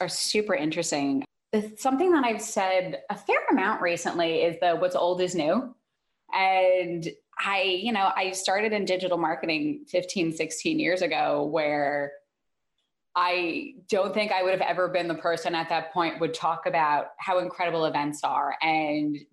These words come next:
this is why you do sort of big brand exposure. And seeing a lot of these,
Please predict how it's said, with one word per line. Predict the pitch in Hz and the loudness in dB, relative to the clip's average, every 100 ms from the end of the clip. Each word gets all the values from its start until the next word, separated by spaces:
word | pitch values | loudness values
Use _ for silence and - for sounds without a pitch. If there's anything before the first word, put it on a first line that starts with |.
| - | -4
this | 202 214 | -2 0
is | 170 | 0
why | 160 165 | 0 0
you | 170 165 | -2 -2
do | 160 151 | -2 -2
sort | 160 151 | -4 -4
of | - | -4
big | 143 147 | -6 -2
brand | 151 156 147 135 | 0 0 -2 -6
exposure. | - - 147 143 147 143 143 - _ _ _ _ _ _ _ - | -14 -4 0 0 0 -2 -4 -10 _ _ _ _ _ _ _ 0
And | 190 175 175 170 160 - _ _ _ _ _ _ _ - | 2 4 2 2 -4 -6 _ _ _ _ _ _ _ -10
seeing | - - 233 240 | -4 0 0 2
a | 220 | 2
lot | 196 180 185 | 2 2 2
of | 185 180 | 0 0
these, | 175 165 165 160 - | 2 2 0 -4 -12